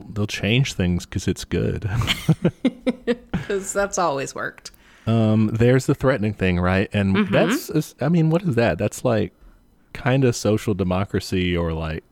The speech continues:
Speaker 1: well, it's more like, uh, like, labor action and
Speaker 2: I was gonna
Speaker 1: stuff,
Speaker 2: say, yeah,
Speaker 1: right?
Speaker 2: that feels a little more like a strike to me. Like, you're, you're threatening to quit. You're gonna do a walkout. Except I feel like with that, like, I, I fold pretty easily on, on those things. Like, if they gave me three months free, I'm like, "Yeah, sure, I'm in."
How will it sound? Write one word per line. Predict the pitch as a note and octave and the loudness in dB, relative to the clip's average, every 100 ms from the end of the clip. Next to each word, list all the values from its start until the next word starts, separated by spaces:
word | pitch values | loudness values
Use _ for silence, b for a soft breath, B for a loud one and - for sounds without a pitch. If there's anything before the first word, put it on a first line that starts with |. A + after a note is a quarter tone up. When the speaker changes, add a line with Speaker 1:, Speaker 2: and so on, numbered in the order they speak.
| _ | _
Speaker 1:
well, | D3 G3 G#3 | 0 4 4
it's | A3 | 4
more | A#3+ | 2
like, | C4 E3 - | 4 2 2
uh, | A#2 A#2 B2+ A#2+ B2+ A#2+ | 2 2 2 2 2 0
like, | A#2 A#2 | 0 2
labor | C3 F3 G#2+ | 2 4 4
action | E2+ - G2+ | 2 -2 -4
and | G#2 - | -4 -4
Speaker 2:
I | A#3 | -2
was | |
gonna | E4+ A4 | -2 0
Speaker 1:
stuff, | G#4 | 0
Speaker 2:
say, | A4 | 2
yeah, | G#4 | 2
Speaker 1:
right? | B3 | 2
Speaker 2:
that | A3 | 0
feels | D4 D4 | -2 -2
a | D4 | -2
little | C#4+ | -2
more | C4+ C4+ | 0 -2
like | C4 | -2
a | A#3 | -4
strike | - A#3+ D#4 - | -2 -2 -2 -2
to | C4+ | -2
me. | D#3+ B2+ | -2 -4
Like, | A#2 C#3 D#3 | -6 -6 -6
you're, | E3+ E3+ E3 - | -4 -4 -6 -10
you're | - F3 E3 | -6 -4 0
threatening | G3+ G3 G#3 G3+ | 0 0 0 0
to | G3+ | -2
quit. | - G#3 G#3 G3+ F#3+ | 0 2 4 4 0
You're | E3+ E3 | -4 -6
gonna | - F3+ F3+ | -2 0 2
do | F#3+ | 2
a | F3 | 2
walkout. | D#3 A3+ - F2 F#2 - _ _ _ - | 2 0 -2 -4 -6 -10 _ _ _ -6
Except | A#3 A#3 E4+ | -4 -2 0
I | F#4 | 0
feel | F#4 F#4 | 2 2
like | F4 - | 2 0
with | A#3 | -2
that, | G#3 F#3+ F3+ | 0 0 0
like, | F3 E3+ - - _ _ _ _ - | -2 -4 -8 -20 _ _ _ _ -8
I, | G#3 - | -6 -2
I | G3+ | -4
fold | B3+ D4+ B3+ | 0 0 0
pretty | - G#3+ | 0 2
easily | E3+ D#3+ D3+ C3+ B2+ | 4 2 0 -4 -4
on, | C3 C3+ - | -4 -6 -4
on | D#3 C#3 | -4 -2
those | D3 D3 | -4 -4
things. | - G#2 - - - - | -6 -10 -10 -10 -8 -4
Like, | F#3+ | -2
if | G#3+ | 0
they | A#3+ | 2
gave | A3+ | 2
me | E3 | 0
three | - F3 | 2 2
months | E3 D3+ - | 2 0 -4
free, | E3 C3 | -4 -4
I'm | B2+ | -4
like, | B2+ A2+ | -8 -4
"Yeah, | D#3 D3 | -4 -2
sure, | - E3+ - | -4 -4 -4
I'm | E3+ D#3 | -4 -4
in." | G2 | -8